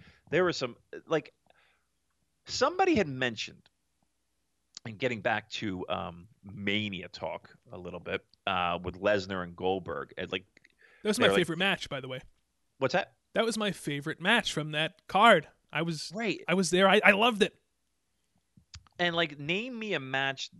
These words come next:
Speaker 1: that, uh, you know, that would be, you know, as great given, you know, h-, how long did it go? Three minutes, less than five minutes, whatever the case may be.
Speaker 2: Absolutely.
Speaker 1: Um,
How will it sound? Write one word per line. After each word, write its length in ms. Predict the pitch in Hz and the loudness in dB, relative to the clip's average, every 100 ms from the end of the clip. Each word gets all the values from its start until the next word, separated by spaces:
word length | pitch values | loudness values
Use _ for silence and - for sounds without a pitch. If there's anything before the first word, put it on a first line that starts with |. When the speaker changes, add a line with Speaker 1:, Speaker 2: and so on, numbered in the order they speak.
| - | -4
Speaker 1:
that, 300 | 113 110 - | 0 0 0
uh, 120 | - | -10
you 140 | 120 117 | -10 -6
know, 180 | 101 98 | -6 -2
that 200 | 101 101 | -4 -4
would 180 | 98 | -10
be, 460 | 95 117 113 107 101 - _ _ | -6 -4 -4 -6 -10 -14 _ _
you 60 | 101 | -10
know, 140 | 90 95 _ _ _ | -10 -12 _ _ _
as 280 | 117 117 110 | 0 0 -2
great 500 | 95 101 113 107 - _ _ 107 _ 107 95 107 | -6 0 0 0 -6 _ _ -20 _ -20 -20 -20
given, 540 | 107 113 101 98 98 92 | -2 -2 -2 -6 -12 -12
you 100 | 95 | -10
know, 120 | 90 - | -10 -12
h-, 60 | 101 117 | -8 -6
how 180 | - 110 | -2 -2
long 140 | 90 | -2
did 100 | 87 | -4
it 40 | 85 | -6
go? 120 | 87 | -8
Three 280 | - - 117 | -10 -2 0
minutes, 260 | 107 104 | 0 0
less 160 | 135 117 | 0 0
than 120 | 104 | -2
five 300 | 90 92 95 | 0 2 2
minutes, 280 | 101 95 92 | 0 -8 -8
whatever 200 | 98 92 | -4 -4
the 60 | 87 | -4
case 260 | - 87 | -6 -6
may 80 | 87 | -8
be. 120 | 85 | -4
Speaker 2:
Absolutely. 520 | - 156 143 139 131 131 _ _ _ _ _ | -4 -4 -6 -10 -14 -18 _ _ _ _ _
Speaker 1:
Um, 480 | 127 131 127 127 123 | 2 4 4 2 -8